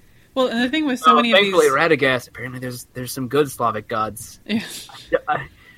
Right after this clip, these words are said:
Speaker 2: when I think of Slavs, I'm just like, "Man, unless you're Russian, it's gotta be depressing. And even if you are Russian, it's cold and depressing."
Speaker 1: Yeah.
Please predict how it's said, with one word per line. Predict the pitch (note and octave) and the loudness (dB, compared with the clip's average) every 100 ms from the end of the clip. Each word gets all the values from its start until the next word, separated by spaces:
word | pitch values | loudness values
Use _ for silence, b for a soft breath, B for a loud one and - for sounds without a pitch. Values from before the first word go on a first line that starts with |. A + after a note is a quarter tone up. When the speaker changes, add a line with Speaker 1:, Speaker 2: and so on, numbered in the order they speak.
| B | B
Speaker 2:
when | D3 | 0
I | C#3+ | 2
think | F3 E3 | 2 4
of | C#3+ | 2
Slavs, | - D3 D3 B2+ | 2 4 6 4
I'm | B2 | 0
just | A2+ | -6
like, | - | -10
"Man, | C#3 C#3+ C3 A2+ _ b b b b b _ _ _ | -6 -4 -4 -8 _ b b b b b _ _ _
unless | C#3 C3+ D#3 - | -8 0 0 2
you're | D3+ | 2
Russian, | C3+ D3+ - B2 A2 A#2 | 4 4 2 -6 -8 -14
it's | A#2+ - | -16 -8
gotta | C3+ C3 | -4 -2
be | C3 | -2
depressing. | A#2+ - C3 A2+ | -4 -2 -2 -4
And | G#2 | 0
even | D#3 D#3 | 2 2
if | D3 C#3 | 0 2
you | C3+ | 4
are | C3+ D3+ | 6 6
Russian, | B2+ A#2 G#2 G#2 - | 6 2 -4 -16 -20
it's | - | -16
cold | - C3 C#3 A#2+ | -8 -2 -2 -2
and | G#2+ | -8
depressing." | G2+ - C3+ - G2+ - _ _ - | -8 -4 -4 -4 -16 -20 _ _ -12
Speaker 1:
Yeah. | G3+ F#3 E3+ | -8 -6 -6